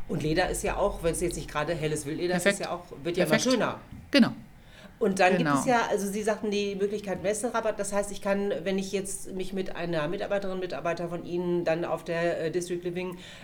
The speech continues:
Speaker 1: abspreche, kann ich dann schon schwarz auf weiß was haben? Nicht, dass der mich dann nicht wiedererkennt, wenn ich hier
Speaker 2: Mhm.
Speaker 1: im Hause bin?
Speaker 2: Auf jeden Fall.
Speaker 1: Mhm.
Speaker 2: Das machen wir dann auch sofort dann halt sicher und,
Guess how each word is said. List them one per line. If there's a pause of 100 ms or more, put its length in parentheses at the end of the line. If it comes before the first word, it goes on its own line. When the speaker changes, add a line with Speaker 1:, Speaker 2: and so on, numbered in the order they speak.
(120)
Speaker 1:
abspreche, (140)
kann
ich
dann
schon
schwarz
auf
weiß
was
haben?
Nicht,
dass
der
mich
dann
nicht
wiedererkennt,
wenn
ich
hier
Speaker 2:
Mhm.
Speaker 1:
im
Hause
bin?
Speaker 2:
Auf
jeden
Fall.
Speaker 1:
Mhm.
Speaker 2:
Das
machen
wir
dann
auch
sofort
dann
halt
sicher
und,